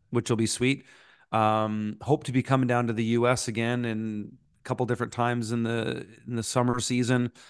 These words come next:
And, um, yeah, I've just been kind of busy doing this. Right now, as winter settles, it's nice. I've shut down the construction for the winter. I just wanna take a break from it. And now we're, we're in ski season, which is sweet. So we, you know, our property's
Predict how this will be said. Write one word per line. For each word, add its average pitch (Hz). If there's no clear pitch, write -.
And, 110
um, 107
yeah, 127
I've 98
just 107
been 113
kind 117
of 101
busy 127
doing 117
this. 127
Right 147
now, 139
as 113
winter 127
settles, 120
it's -
nice. 120
I've 104
shut 127
down 131
the 123
construction 113
for 117
the 104
winter. 107
I 98
just 98
wanna 104
take 104
a 95
break 101
from 110
it. 110
And 107
now 107
we're, 117
we're 113
in 113
ski 120
season, 95
which 95
is 92
sweet. 101
So 92
we, 98
you 110
know, 101
our 107
property's 131